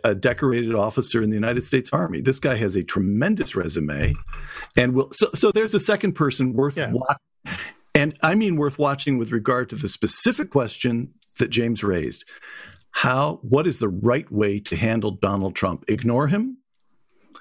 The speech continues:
Speaker 1: Bury him? For Ron DeSantis, this will be a special problem because Donald Trump, for all, as far as we can tell, intends to, he's established residency in Florida. He intends to make Mar-a-Lago his, uh, his base.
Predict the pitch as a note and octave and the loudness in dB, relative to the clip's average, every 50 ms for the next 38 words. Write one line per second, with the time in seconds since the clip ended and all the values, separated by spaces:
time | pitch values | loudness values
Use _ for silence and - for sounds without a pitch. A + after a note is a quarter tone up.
0 | - _ _ _ _ _ _ _ - A#2 A#2+ B2+ D3 E3 F3+ E3+ F3 F3+ G3+ A#3+ | -20 _ _ _ _ _ _ _ 2 2 2 2 2 0 0 0 0 -2 -2 -4
1 | D#4+ C#4+ C4 _ _ _ _ _ _ _ _ _ _ _ _ _ _ _ _ _ | -6 -8 -12 _ _ _ _ _ _ _ _ _ _ _ _ _ _ _ _ _
2 | - - - - - - - - A#2 G#2+ G#2+ A#2+ A#2+ C3 D3+ C#3+ C#3+ - - D3 | -20 -20 -20 -20 -16 -2 2 2 2 4 2 2 0 0 0 0 0 0 0 0
3 | C3 D3 F3+ F#3 - - B2+ - - A#2 A#2 B2+ A2+ A2 - A#2 A2 - C3 A2 | 0 0 0 -2 -2 -2 -4 -4 -2 0 0 0 0 0 0 0 0 0 -2 -2
4 | - B2+ C3+ E3+ F3 C#3 A#2+ C#3 F#3+ F#3 C#3+ G#2 - G#2+ G2 F#2 F#2 F2 E2 D#2 | 0 0 0 0 0 0 0 0 0 -2 -2 -2 0 0 0 0 0 -2 -4 -2
5 | - F#2+ G2 A2+ A2+ G#2+ - D3 C#3+ C#3 C#3 - - G#2 G#2 G#2 G#2 G#2 - - | -2 0 0 0 0 0 2 0 0 0 -4 -10 -8 -4 -2 -2 -2 -4 -4 -2
6 | G#2 F#2+ E2 - - - A2 G2+ F#2+ A#2 E3 F#3 D#3+ C3+ A2 A2 F#2 A2 B2 A2+ | 0 0 0 0 0 0 0 2 2 0 0 0 0 -2 0 0 0 0 0 -2
7 | G2 - A2+ A2 - A2+ A2 A2 - - G#2 G2+ G2+ F#2+ F2+ - _ - - - | -2 -4 -4 -2 0 0 0 -2 0 0 0 0 0 -2 -4 -8 _ -20 -20 0
8 | - - A#2+ G2+ - G#2+ - - C3 A#2+ A#2 A2+ G2 - - F#2+ G2+ B2 D#3+ E3 | 2 2 2 2 2 0 2 2 4 4 2 0 -4 -2 0 2 2 2 2 2
9 | D#3 F#3+ D3 B2 G#2 F2+ - G2 F#2+ F2+ - E2+ E2+ E2+ E2+ E2+ - C3 A#2+ A#2+ | 2 2 2 0 -2 -4 -2 -2 -2 -2 0 0 0 0 0 0 0 0 0 0
10 | G#2+ G2+ - A2+ G#2 - - - G#2 G2+ G2 F2+ - - _ _ _ _ - G#2 | 0 0 0 0 0 0 0 0 0 0 0 -2 -6 -12 _ _ _ _ 2 4
11 | G2+ G2+ G2 F#2+ F#2 G2 A2 A2+ G2+ G#2+ F#2 F#2+ F#2 F2 D#2+ D#2 - G2 F#2 F2 | 4 2 2 2 2 2 0 0 0 0 0 0 0 -2 -2 -2 -2 -2 -2 0
12 | - - G#2 F2+ - - - E2 F2 B2+ D3 - - | 0 0 0 -2 0 0 0 0 2 0 -2 -6 -10